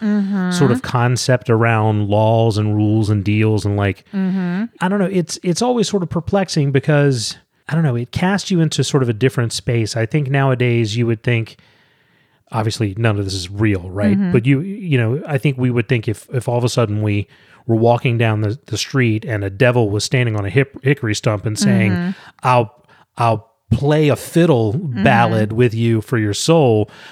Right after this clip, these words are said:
Speaker 2: we would just expect him to steal it. <laughs>
Speaker 1: We
Speaker 2: Like, what, what, why? Why would you bother? <laughs> Like, it's such a weird concept to me.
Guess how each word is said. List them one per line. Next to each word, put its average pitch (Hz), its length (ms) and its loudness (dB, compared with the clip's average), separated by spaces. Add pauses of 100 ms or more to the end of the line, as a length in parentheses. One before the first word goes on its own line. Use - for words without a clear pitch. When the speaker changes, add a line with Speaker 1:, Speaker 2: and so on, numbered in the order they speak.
Speaker 2:
we 214 140 4
would 269 120 0
just 214 200 2
expect - 360 -2
him 139 100 2
to 123 80 2
steal 120 440 0
it. - 260 -14
<laughs> - 240 -2 (500)
Speaker 1:
We 277 200 -2
Speaker 2:
Like, - 220 -2
what, 311 140 0 (400)
what, 240 280 0
why? 165 460 4
Why 170 160 4
would 190 140 2
you 220 80 0
bother? 135 580 0
<laughs> - 260 -10
Like, - 200 -8 (1000)
it's 170 160 2
such 226 180 0
a 226 60 4
weird 190 360 0
concept 165 520 0
to 107 80 -10
me. 92 260 -16